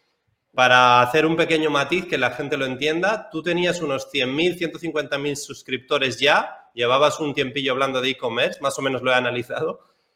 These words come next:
y diste de repente el cambio a finanzas. Obviamente fue un, un cambio acertado porque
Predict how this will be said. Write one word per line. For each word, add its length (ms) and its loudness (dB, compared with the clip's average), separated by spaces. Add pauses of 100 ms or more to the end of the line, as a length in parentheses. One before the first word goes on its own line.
(240)
y 160 2
diste 320 0
de 100 6
repente 380 2
el 100 0
cambio 320 2
a 40 0
finanzas. 840 0
Obviamente 580 0
fue 240 -4
un, 480 -4
un 160 -16
cambio 440 0
acertado 580 -2
porque 720 -6